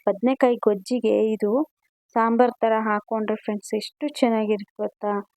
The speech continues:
ಬಿಸಿ ಬಿಸಿ ಅನ್ನಕ್ಕೆ ತಿಂತಾ ಇದ್ರೆ ಖಾರ ಖಾರ ಆಗಿ ಸಖತ್ತಾಗಿರುತ್ತೆ ಫ್ರೆಂಡ್ಸ್. ನೋಡಿ, ಇದಾಗಿದೆ ಇವಾಗ.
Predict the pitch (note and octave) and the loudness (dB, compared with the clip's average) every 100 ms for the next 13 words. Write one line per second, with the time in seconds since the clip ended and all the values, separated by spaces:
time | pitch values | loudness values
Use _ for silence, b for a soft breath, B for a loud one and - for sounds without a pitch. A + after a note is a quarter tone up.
0 | _ _ - G#3+ G#3+ A3 - A3+ A#3+ A3 | _ _ -18 -8 -6 -4 -4 0 2 2
1 | G#3+ A3 - G3+ G3+ A3+ A3 G3+ G#3 G3+ | 0 -4 -6 -8 -4 -2 -2 0 0 2
2 | A3 A#3+ - A3 G#3+ G#3+ - G#3 G#3 G#3+ | 2 0 -2 0 0 -2 -2 0 0 2
3 | G#3+ G#3 G#3+ - G#3 _ _ A3+ A3 A#3+ | 0 -2 -6 -6 -12 _ _ -4 -4 -4
4 | A#3 G#3+ G#3 - - G#3 G#3 - - _ | -2 -2 -2 -8 -4 -2 -2 -6 -16 _
5 | b b _ A3+ A3 G#3+ G#3+ G#3 G#3 G#3+ | b b _ -4 0 0 0 0 2 0
6 | A3+ G#3+ G3+ G3 F#3+ G3+ | 0 2 2 0 -2 -2